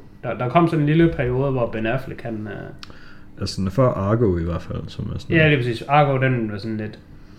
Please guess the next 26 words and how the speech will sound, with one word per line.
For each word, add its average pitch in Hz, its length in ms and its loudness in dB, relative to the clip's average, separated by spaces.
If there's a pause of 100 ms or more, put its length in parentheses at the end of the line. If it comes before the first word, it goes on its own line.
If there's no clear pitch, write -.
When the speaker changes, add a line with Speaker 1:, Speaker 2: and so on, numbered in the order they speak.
(260)
Speaker 1:
efterfølgeren 113 720 -2 (180)
Speaker 2:
Mhm. 95 100 -4
Speaker 1:
i 98 200 -4 (200)
Ben 110 140 0
Affleck-projektet. - 840 -10 (440)
Speaker 2:
Ja. 92 120 -2 (1040)
Speaker 1:
Øhm, 107 800 -6 (1000)
ja. 190 180 2 (600)
Hvorfor 202 240 2
skal 139 160 -2
vi 123 40 -6
se 127 140 0
det, 95 360 -4
eller 69 200 -8
hvorfor 139 220 -4
skal 110 160 -8
vi - 40 -12
snakke 180 280 0
om 120 80 -2
The 98 100 -6
Town? 120 380 -6 (680)
Kan 120 80 -10
jeg 113 60 -10
spørge 117 220 -6
dig 139 200 0
om? 131 100 -2